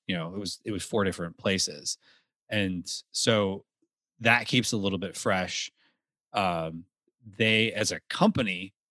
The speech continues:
were very, they did a good job of keeping people safe. Like, there's a lot of quote unquote lifers that work there,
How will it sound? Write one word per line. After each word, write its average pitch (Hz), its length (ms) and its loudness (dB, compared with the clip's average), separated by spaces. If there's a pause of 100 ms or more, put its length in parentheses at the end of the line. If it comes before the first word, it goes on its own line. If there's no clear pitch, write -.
(220)
were 113 140 4
very, 127 720 6 (340)
they 131 80 6
did 190 100 4
a 226 60 4
good 147 160 6
job 120 280 6
of 110 140 0
keeping 117 360 0
people 98 380 -4
safe. 104 320 0
Like, 98 120 -2
there's 135 160 4
a 123 40 2
lot 104 240 2
of 95 160 -2
quote 104 180 -2
unquote 95 280 -2
lifers 110 640 -4
that 110 160 -2
work 101 260 -4
there, 170 300 -2